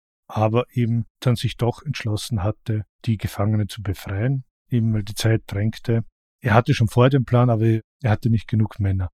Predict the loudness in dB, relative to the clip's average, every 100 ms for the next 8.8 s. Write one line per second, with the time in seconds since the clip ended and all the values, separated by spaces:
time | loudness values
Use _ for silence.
0 | _ -6 -2 0 0 -2 -2 -4 -6 -6
1 | -4 -6 -6 -10 _ _ -6 -2 0 0
2 | 0 0 2 2 2 -2 _ _ -2 0
3 | 2 0 0 2 2 2 0 -4 -4 -2
4 | 0 0 -2 -4 _ _ -2 -2 0 0
5 | 0 0 2 0 -4 -16 -8 -6 -2 -2
6 | 0 0 -2 -4 -10 _ -4 0 2 2
7 | 0 -2 -6 -4 -2 0 0 0 -2 -2
8 | -2 -4 -4 -4 -4 0 0 -2